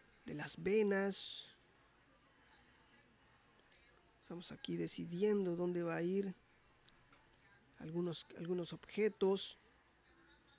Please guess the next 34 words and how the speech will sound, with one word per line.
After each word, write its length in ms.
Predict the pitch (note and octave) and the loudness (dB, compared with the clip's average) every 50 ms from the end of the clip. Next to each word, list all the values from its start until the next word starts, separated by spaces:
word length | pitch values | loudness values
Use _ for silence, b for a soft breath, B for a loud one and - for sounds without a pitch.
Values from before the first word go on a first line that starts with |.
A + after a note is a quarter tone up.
| _ - _ _ _ - - | _ -20 _ _ _ -8 -2
La 100 | - G3+ | 2 4
verdad 220 | G3+ G#3+ G#3+ A#3+ C4 | 6 6 6 6 8
me 100 | C4 B3+ | 8 8
la 120 | A#3 G3+ | 6 6
pasé 200 | - F#3 - A3+ | 4 4 4 6
muy 200 | B3 A#3+ A#3+ A#3+ | 6 8 6 8
bien 180 | G#3+ A3+ A#3 A3+ | 8 8 8 8
haciendo 280 | F#3+ - G#3+ G#3+ G#3 G#3 | 6 4 4 4 4 4
este 200 | G3 - G3 F3+ | 2 2 2 4
Juggernaut. 440 | F3 A#3+ B3+ C4 C4 C4 C4 B3+ B3+ | 6 8 8 8 8 6 6 6 6
Me 120 | A3 G3+ | 8 6
encantan 580 | G3+ G3+ G3+ G3 - - C4 C#4 C4+ B3+ A#3+ A3 | 8 8 6 6 6 4 4 4 4 4 4 2
los 120 | G3 F#3 | 2 2
personajes 540 | - - E3+ - - F#3+ G#3+ G3+ - G3 - | 0 -2 -2 0 0 0 0 0 -2 -4 -6
que 80 | - - | -6 -6
son 180 | - G3+ G#3 | -4 -2 -2
así 200 | F#3+ E3+ - G#3 | -2 0 0 2
de 80 | G#3 F#3+ | 2 4
enormes, 560 | F3+ F#3+ G3+ G#3 G#3+ G#3+ G#3+ G#3+ G#3 G3+ F3+ | 4 4 6 6 6 6 6 4 2 2 2
monstruosos. 680 | E3+ E3 E3 E3 - - A3+ A3+ A3+ G#3 G#3+ G3+ - B B B B B B | 2 0 0 0 2 4 6 6 6 6 2 0 0 B B B B B B
Y 60 | F#3 | -4
por 160 | - - F3+ | -2 0 4
cierto, 260 | - A3+ A3 A3+ A#3 | 6 6 6 8 8
en 60 | G#3+ | 6
Popeyas 480 | F#3 - E3+ - - A3+ G#3 G#3 F#3 D#3+ | 6 6 2 4 6 6 6 6 4 4
Gears 260 | D#3+ G#3 A3 G#3+ F#3 | 4 4 4 6 8
número 280 | G#3 A3+ A3 G#3 G3 F#3 | 8 8 10 8 8 8
dos 200 | G3 A3 G#3+ F3 | 6 6 6 6
viene 220 | F3 G#3 G#3+ G#3+ | 6 6 8 8
un 100 | A3 A3 | 6 4
personaje 460 | - G#3+ C#3 - F3+ F3+ G3 F#3+ - | 2 0 0 0 2 2 2 0 -2
así 220 | D#3+ - - G#3+ G#3 | -4 -2 0 2 4
de 280 | F3+ F#3 E3 E3 - - | 4 2 2 0 -4 -4
enorme. 680 | - F3 F3 F#3+ G#3 A3+ A#3+ A#3+ A3+ A3 A3 G#3 G#3 G3+ | -2 0 6 8 10 10 10 10 8 6 6 6 6 4